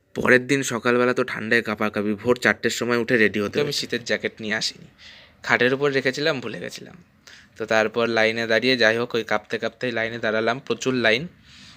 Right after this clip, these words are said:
লাইনে দাঁড়িয়েও সেলফি, মানে সবাই তো কাঁপছে, তাও সেলফি তুলতে কেউ ছাড়বে না, সেলফি তো সবাই তুলতেই হবে। তারপর পুরোহিত মশাই মন্ত্র তন্ত্র করলো, তারপর লাইনে এগালাম। এগানোর পর পুজো টুজো দিলাম, মোবাইল অ্যালাউ ছিল না বলে ঠাকুরের ছবি ফবি তুলতেও পারিনি। তারপরেই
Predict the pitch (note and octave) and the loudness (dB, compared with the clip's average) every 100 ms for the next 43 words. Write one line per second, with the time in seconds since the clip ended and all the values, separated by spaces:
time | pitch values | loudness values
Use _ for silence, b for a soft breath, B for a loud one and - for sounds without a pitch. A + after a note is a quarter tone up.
0 | B B2 A2+ A#2 A#2+ B2 C3 C3 A#2 A2+ | B 0 2 2 0 0 0 -2 -4 -6
1 | B2+ D3+ - _ b b b b b b | -6 -8 -10 _ b b b b b b
2 | b b _ _ - A#2+ - A#2+ B2+ B2+ | b b _ _ -8 -4 0 4 4 4
3 | D3+ C3+ C3+ - D#3+ C#3+ D3+ A#2+ A#2+ D3 | 2 4 2 2 -2 -2 -2 -6 -8 -10
4 | E3+ G#3 A3+ G3 - A#2+ G#2 G#2 - A2 | -8 -6 -4 -4 -2 -2 -2 -8 -6 -6
5 | C3+ - C#4 A#3+ A3 A3 D#3+ A#2 G#2+ G#2+ | -6 -8 -4 0 2 2 0 -4 -4 -4
6 | G#2 G#2 C3 B2 C3 B2 A#2+ A#2 A2 A#2+ | -4 -4 -2 0 0 -2 -2 -2 -4 -6
7 | A2+ A2 A2 A2 A2 A2 A2+ A2+ A2 A#2+ | -4 -4 -2 -6 -6 -6 -6 -8 -6 -4
8 | C3 C#3 - B B B A#2+ A2+ A2 A2+ | -2 -4 -10 B B B -2 -2 0 -2
9 | G#2+ G#2+ G#2+ G#2+ A2 C#3 A#2+ C3 B2+ C3 | 0 0 0 -2 2 2 4 6 6 6
10 | B2+ C3+ C3 A#2+ A#2 A#2+ A#2+ A2+ A2 A2+ | 6 4 4 4 4 6 4 4 2 2
11 | A2+ A2 A2+ A2 G#2+ G#2 A2 A2 A2 A2 | 2 2 4 4 2 0 0 0 2 2
12 | A2 A2 G2+ A2 - G#2+ G#2 G#2+ A2 G#2 | 0 -2 0 0 2 0 2 2 0 -2
13 | G2+ G#2 G#2+ G#2 G#2 G2+ A#2 b b b | 2 2 4 4 2 0 -8 b b b
14 | - A2 A2 A#2 A#2 | 2 2 6 6 6